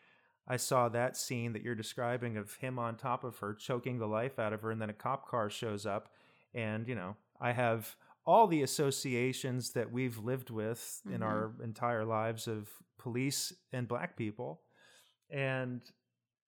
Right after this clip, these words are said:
Speaker 1: th-, again, all of this is running through my mind, and fucking Jordan Peele. I, I just,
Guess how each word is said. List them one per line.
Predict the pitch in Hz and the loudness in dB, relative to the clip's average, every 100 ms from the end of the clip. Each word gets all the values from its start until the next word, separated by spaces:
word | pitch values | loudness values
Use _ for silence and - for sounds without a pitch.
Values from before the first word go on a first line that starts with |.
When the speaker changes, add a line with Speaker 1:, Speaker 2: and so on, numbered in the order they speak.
| - 120 | -20 -14
Speaker 1:
th-, | 127 175 | -12 -6
again, | 139 170 190 143 135 - - - - | -4 2 2 2 -2 -8 -20 -20 2
all | 160 190 | 6 8
of | 185 | 8
this | 180 180 | 4 2
is | 147 | 2
running | 151 160 151 | 2 2 2
through | 156 | 2
my | 143 | 2
mind, | 135 151 139 123 110 _ - | 2 2 2 0 -4 _ -4
and | 127 123 113 - - - | 0 0 -2 -10 -12 -4
fucking | 175 175 170 | -4 0 -2
Jordan | - 135 135 135 | 0 0 0 -2
Peele. | 131 120 110 98 98 | -4 -4 -2 -2 -4
I, | 131 135 | -6 -4
I | |
just, | 135 151 - | -4 -4 -6